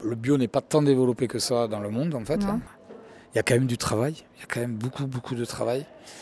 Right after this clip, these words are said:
Speaker 1: Je suis un peu revenu, euh, assommé en fait, hein.
Speaker 2: Ouais, je
Speaker 1: Il
Speaker 2: vois
Speaker 1: a
Speaker 2: ça.
Speaker 1: fallu, il a fallu <laughs> un bon mois pour que je me relève et que je me dise, « Bon, allez, euh,
Speaker 2: Ah, vous
Speaker 1: il faut y
Speaker 2: attendiez
Speaker 1: aller. »
Speaker 2: pas à ça, pas à ce point.
Speaker 1: Pas à ce point en fait. On mange assez mal dans le monde entier en quelque sorte.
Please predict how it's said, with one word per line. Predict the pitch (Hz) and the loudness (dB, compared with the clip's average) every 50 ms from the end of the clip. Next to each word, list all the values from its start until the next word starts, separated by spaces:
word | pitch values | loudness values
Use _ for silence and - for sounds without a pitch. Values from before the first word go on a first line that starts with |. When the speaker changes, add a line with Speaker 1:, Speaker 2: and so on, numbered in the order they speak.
| - - - - - - - | -20 -20 -20 -20 -20 -20 -16
Speaker 1:
Je | - - | -10 -8
suis | 117 | -4
un | 110 | 4
peu | - 160 | 6 8
revenu, | 160 156 160 160 160 | 8 8 6 4 4
euh, | 160 160 151 147 139 135 131 131 123 | 4 4 6 6 8 8 8 8 8
assommé | 120 127 - - 139 135 143 147 143 131 | 6 4 4 4 4 4 4 2 2 0
en | 120 113 | -2 0
fait, | 120 113 - - | -2 -2 -2 0
hein. | 127 - 208 | 0 2 2
Speaker 2:
Ouais, | 226 | 2
je | 233 220 | 2 2
Speaker 1:
Il | 220 | 2
Speaker 2:
vois | 202 117 | 2 4
Speaker 1:
a | |
Speaker 2:
ça. | - - | 4 4
Speaker 1:
fallu, | 131 139 143 139 | 6 6 6 6
il | 131 127 | 8 6
a | 120 | 6
fallu | - 127 127 127 127 113 - - 165 135 - | 6 6 6 6 6 6 8 8 6 6 6
<laughs> | - - - - - | 2 -10 -8 0 2
un | 131 | 2
bon | 131 127 117 156 156 | 4 10 12 12 12
mois | 156 156 156 165 180 180 | 12 12 10 10 10 10
pour | - - - | 8 4 6
que | - 143 | 6 8
je | 120 123 | 8 8
me | 131 127 123 | 8 8 8
relève | 120 123 135 156 156 143 - | 10 10 10 8 8 8 8
et | 156 | 6
que | 131 131 | 6 6
je | 113 113 | 2 2
me | 113 117 | 2 2
dise, « | 120 127 123 | 2 2 4
Bon, | 117 | 4
allez, | 117 117 120 113 | 4 4 4 2
euh, | 107 101 101 | 0 0 2
Speaker 2:
Ah, | 214 208 | 0 2
vous | 202 | 2
Speaker 1:
il | 202 185 | 2 4
faut | 196 | 4
y | 185 | 4
Speaker 2:
attendiez | 175 - 196 190 185 | 4 4 2 2 4
Speaker 1:
aller. » | 180 185 175 | 4 4 4
Speaker 2:
pas | - 175 165 | 4 2 0
à | 170 | 0
ça, | 180 - 214 180 - - - - | 0 -2 -4 -4 -4 -8 -12 -4
pas | - 190 185 | 0 2 2
à | 185 | 2
ce | 180 - | 2 2
point. | - 214 185 - - - - - | 2 0 0 0 -4 -12 -6 4
Speaker 1:
Pas | - 147 151 | 8 10 10
à | 151 | 10
ce | - - 156 | 10 8 6
point | 139 - - 135 139 135 135 131 | 6 4 6 8 8 10 10 8
en | 123 120 | 4 2
fait. | - - 120 117 - - - - - - | 4 4 4 4 4 0 -10 -12 -10 -8
On | 117 | -4
mange | 120 123 127 127 131 113 | -2 0 2 2 2 2
assez | 123 110 - - 120 113 | 2 2 2 0 0 0
mal | 123 123 123 | 2 2 2
dans | 117 110 | 0 -2
le | 107 107 | -2 -2
monde | 110 117 117 113 | -2 -2 0 0
entier | 113 110 110 - - 120 117 110 - | -2 -2 -2 -2 -2 -2 -2 -2 -4
en | 113 117 | -6 -8
quelque | 113 - 113 104 - 107 | -6 -6 -6 -6 -6 -6
sorte. | - - - 110 110 - - - | -6 -6 -6 -6 -8 -8 -10 -16